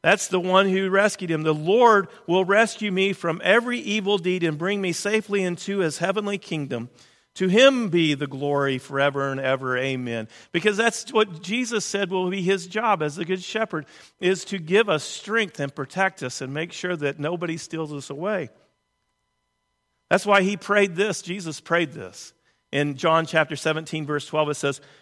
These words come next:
"While I was with them, I kept them in your name, which you have given me. I have guarded them, and no one, not one of them have been lost except the one of destruction, that the scripture might be fulfilled." And he's talking about what?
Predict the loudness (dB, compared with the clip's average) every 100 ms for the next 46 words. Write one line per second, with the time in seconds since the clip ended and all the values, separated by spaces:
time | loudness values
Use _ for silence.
0 | _ 4 6 8 8 6 0 4 4 4
1 | 2 -4 2 2 2 0 0 0 0 -2
2 | 0 -4 -2 -2 0 0 -2 -6 _ _
3 | _ _ 2 2 4 4 4 2 2 4
4 | 4 -4 -4 -8 -16 _ _ _ _ _
5 | _ _ 2 4 6 4 2 4 8 8
6 | 4 -2 -10 -12 -20 _ _ _ _ 0
7 | 4 6 6 4 4 2 0 -6 0 0
8 | 2 2 4 4 4 -2 2 0 2 0
9 | 0 2 2 2 -4 -2 -4 -2 -4 -2
10 | -2 0 -2 -4 -8 -4 -2 -2 -4 -10
11 | -10 -12 _ _ _ _ -2 -2 -6 -4
12 | -6 -4 -6 -2 -2 -2 -6 -8 -8 -8
13 | -6 -8 -6 -4 -4 -4 -8 -4 -4 -4
14 | -8 -10 -10